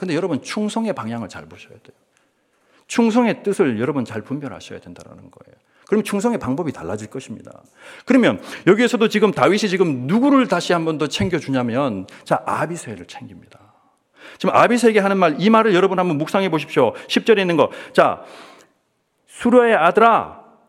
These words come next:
내가 너희와 무슨 상관이 있느냐?"라고 할 때 이건 "네 일 아니다"라고 말할 수 있겠지만, 너 지금 말하는 거, 너 지금 행동하려고 하는 거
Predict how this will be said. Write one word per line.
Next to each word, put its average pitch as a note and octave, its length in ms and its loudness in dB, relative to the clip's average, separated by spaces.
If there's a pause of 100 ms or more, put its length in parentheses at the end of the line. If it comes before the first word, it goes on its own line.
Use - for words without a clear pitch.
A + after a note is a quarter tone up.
(160)
내가 G3 300 6
너희와 E3 880 4
무슨 C#3 380 0
상관이 A#3+ 500 2
있느냐?"라고 A#3 680 2
할 F#3 80 -2
때 D3 100 -4
이건 F#3 300 -2
"네 C#3+ 160 0
일 C4 160 4
아니다"라고 G#3 440 0
말할 C#3 280 -2
수 D#3 120 -10
있겠지만, B2+ 400 -2 (240)
너 G3 360 2
지금 F#3+ 240 -2
말하는 A#2+ 500 -2
거, F2 340 -8 (140)
너 F#3+ 160 6
지금 G#3+ 200 0
행동하려고 F#3+ 520 0
하는 B2 240 -4
거 F2+ 240 -4